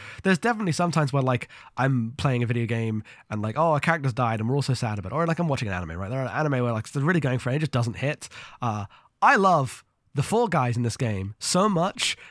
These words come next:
and I feel like they're different perspectives in their conflict, and they are put, brought into conflicts constantly, right? The four guys are arguing, and they have different perspectives on the things that are happening. I think chapter,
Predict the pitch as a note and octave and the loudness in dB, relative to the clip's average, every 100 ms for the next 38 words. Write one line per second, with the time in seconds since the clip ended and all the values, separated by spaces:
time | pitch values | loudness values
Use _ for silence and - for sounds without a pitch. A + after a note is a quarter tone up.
0 | - - D3+ C#3 - D3+ E3+ F3 D#3 _ | -8 0 2 2 2 2 2 0 -2 _
1 | C#3 C3 - - - - D3+ C3+ C3+ C#3 | 0 0 -2 -18 -20 -2 0 2 2 0
2 | A2+ - A2 - A#2+ G#2+ F#2 - D#3+ E3+ | -4 -4 -2 0 -2 -2 -2 -2 0 -2
3 | D#3+ B2 A#2 A2 - - - - - - | -2 -2 0 0 0 -4 -4 -10 -20 -4
4 | F4 E4+ A3 C4 G3 E3 - - - A3 | 0 2 2 2 0 -2 -2 -4 -2 0
5 | A#3 A#2+ D#2+ A#2 E3+ F#3+ E3 - D4+ A3 | 0 -4 -8 -4 -2 -2 -4 -2 0 2
6 | F#3 D3+ E3+ G3 C3 G#2+ G2+ B2+ C#3 D3+ | 4 2 4 2 2 -6 -4 0 2 2
7 | F3+ A#3+ G#3+ - E3+ D#3+ C#3+ A#2 F3 D3+ | 0 -2 -4 -2 -2 -2 -2 -2 -2 -2
8 | C3 C#3+ B2+ G#2+ A2+ C3+ - C#3 - C3+ | -2 -2 -2 -4 -4 -6 -4 -6 -2 0
9 | A#2 | 0